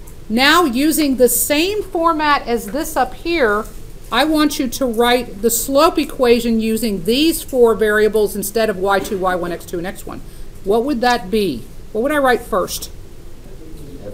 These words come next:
F of B minus f of A. Does that make sense to everybody? Y two minus Y one over B minus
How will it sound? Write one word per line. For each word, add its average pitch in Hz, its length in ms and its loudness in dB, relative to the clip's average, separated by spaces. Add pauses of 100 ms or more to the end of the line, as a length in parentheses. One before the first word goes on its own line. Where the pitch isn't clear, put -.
(160)
F 185 320 -2
of 254 300 0
B 226 560 2 (640)
minus 208 680 0 (1000)
f 196 320 -2
of 277 300 0 (440)
A. 185 540 2 (1400)
Does 170 100 -8
that 208 120 0
make 214 140 -2
sense 247 220 -2
to 240 80 2
everybody? 202 520 2 (680)
Y 180 180 0
two 247 200 -2
minus 240 340 0
Y 233 160 6
one 214 280 2
over 220 520 4 (1800)
B 220 360 2
minus 214 680 0